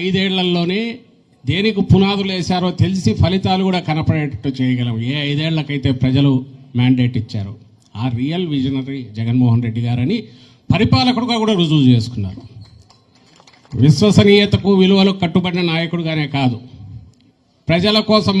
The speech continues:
మాత్రమే నిలబడాలి, అధికారంలో ఉన్నా లేకపోయినా ప్రజలకు సంబంధించి మాత్రమే రాజకీయం చేయాలనుకునే నాయకుడిగా మాత్రమే కాదు,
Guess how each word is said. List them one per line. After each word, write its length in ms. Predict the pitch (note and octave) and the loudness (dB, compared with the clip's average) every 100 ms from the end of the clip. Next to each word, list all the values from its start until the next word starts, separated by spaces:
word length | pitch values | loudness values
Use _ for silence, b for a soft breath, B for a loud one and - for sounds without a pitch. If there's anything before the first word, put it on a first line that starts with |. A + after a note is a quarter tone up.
| F3+ | 0
మాత్రమే 400 | F#3+ - G#3 G#3+ | -2 -4 0 2
నిలబడాలి, 460 | G3+ F#3+ G3 G3 F#3 | 2 2 2 2 2
అధికారంలో 540 | F3 F#3 F#3+ F#3+ F#3 F3+ | 0 0 2 2 2 2
ఉన్నా 140 | F3 F3+ F3 | 2 0 -2
లేకపోయినా 500 | E3+ E3+ D#3+ E3+ E3 E3 | -4 -2 0 0 0 -4
ప్రజలకు 340 | D#3+ E3 F#3 E3 | -4 -4 -6 -4
సంబంధించి 480 | E3 F3 F3 E3+ E3 E3 | -2 0 0 0 -2 -4
మాత్రమే 340 | E3 D#3+ F3+ F#3 | -6 -4 -2 0
రాజకీయం 500 | D#3 D#3+ D3+ E3 D#3+ D#3 | 0 -2 -4 -2 0 0
చేయాలనుకునే 500 | D#3 D3+ D3 B2+ C#3+ | -2 -4 -4 -4 -2
నాయకుడిగా 380 | C3+ C#3+ D3 C#3+ C3+ | -4 -4 -4 -4 -4
మాత్రమే 340 | B2+ C3 C3 B2 | -4 0 2 2
కాదు, 220 | A2+ A2 | 2 0